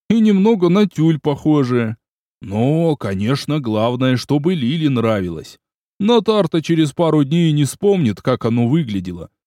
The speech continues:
Его самого обрядили в камзол, и теперь он скованно стоял у алтаря, явно не зная, как себя в нем вести. Я прекрасно его понимал. Когда надел этот камзол на нашу с Катой свадьбу,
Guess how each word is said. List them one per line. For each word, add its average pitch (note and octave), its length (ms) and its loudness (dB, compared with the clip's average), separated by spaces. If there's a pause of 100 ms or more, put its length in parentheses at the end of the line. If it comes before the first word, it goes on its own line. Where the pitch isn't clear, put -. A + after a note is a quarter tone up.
(180)
Его C3+ 340 2
самого F3 480 0
обрядили G#2+ 540 -2
в - 80 -8
камзол, A#2+ 680 -2 (280)
и G#2 80 -4
теперь A#2 340 -2
он A2+ 120 -2
скованно A#2 480 0
стоял A#2 400 -2
у G#2+ 160 -4
алтаря, A2+ 560 -2 (320)
явно F3 420 0
не F3+ 140 4
зная, D#3+ 340 0
как G#2 180 -4
себя A#2+ 280 -2
в G#2 80 -2
нем A2 180 0
вести. A#2 500 -6 (460)
Я D3+ 440 0
прекрасно B2+ 640 -4
его G#2+ 260 0
понимал. G2 720 -4 (320)
Когда A2+ 320 0
надел B2 340 0
этот B2 280 -2
камзол B2+ 420 0
на B2 100 2
нашу A#2+ 300 -2
с - 80 -8
Катой A#2 320 -2
свадьбу, G#2 640 -4